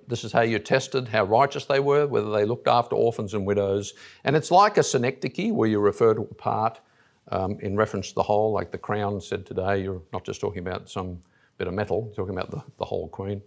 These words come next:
"Feet swift to shed blood." It's not that the feet are running around with little daggers between their toes. <laughs> It's the whole person. So orphans and widows is really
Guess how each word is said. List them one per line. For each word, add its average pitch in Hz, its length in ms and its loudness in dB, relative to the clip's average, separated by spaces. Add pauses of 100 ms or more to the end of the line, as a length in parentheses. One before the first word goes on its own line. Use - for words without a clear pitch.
(400)
"Feet - 500 -2 (140)
swift - 400 -4
to 101 80 -2
shed 104 360 0
blood." 101 380 4
It's - 140 -14
not 98 140 -8
that 107 140 -6
the 95 60 -10
feet - 320 -4
are 101 40 -4
running 95 260 -6
around 95 160 -4
with 95 80 -8
little 92 160 -6
daggers 98 320 -2
between 101 300 -6
their 87 100 -4
toes. 95 380 -4
<laughs> - 40 -8 (1120)
It's 113 240 -8
the 101 80 -2
whole 107 240 4
person. 107 480 -2
So 135 300 4 (260)
orphans 226 460 8
and 196 100 6
widows 190 320 8
is 208 180 4
really 240 680 4